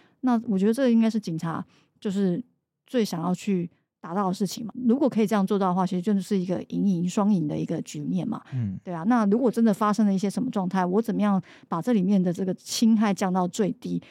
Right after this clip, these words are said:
Speaker 1: 我觉得这个也是警察要去思考的。那现在的这种集会游行的方式，其实它真的有非常多种，已经可能不再是，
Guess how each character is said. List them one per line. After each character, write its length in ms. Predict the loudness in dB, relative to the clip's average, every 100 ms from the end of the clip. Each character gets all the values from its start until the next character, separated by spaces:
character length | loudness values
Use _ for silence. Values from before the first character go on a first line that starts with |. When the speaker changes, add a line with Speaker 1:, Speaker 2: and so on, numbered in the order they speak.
| -18 -4
Speaker 1:
我 120 | 0
觉 80 | 0
得 20 |
这 160 | -2 -2
个 80 | 0
也 100 | -2
是 140 | -4
警 160 | -6 -6
察 160 | -4
要 160 | -2 -2
去 260 | -2 -4 -6 _ _
思 240 | -8 -8
考 260 | -6 -8 -2
的。 80 | 2
那 120 | 4
现 140 | 4
在 40 | 2
的 120 | 2
这 100 | 0
种 160 | -4
集 160 | -2 0
会 100 | 2
游 120 | 2
行 120 | 0
的 80 | -6
方 220 | -6 -6
式， 100 | -6
其 160 | -6 -6
实 40 |
它 160 | -4 -4
真 120 | -4
的 120 | -4
有 260 | -4 -6 -12 _ _ _
非 160 | -6 -4
常 160 | -4
多 260 | -6 -6 -8 -10
种， 180 | -14 -14 _ _ _ _ _ _ _ _ -8
已 100 | -2
经 180 | 0
可 140 | 2 0
能 160 | 0
不 160 | -4 -6
再 200 | -2 -2
是， 340 | 0 0 0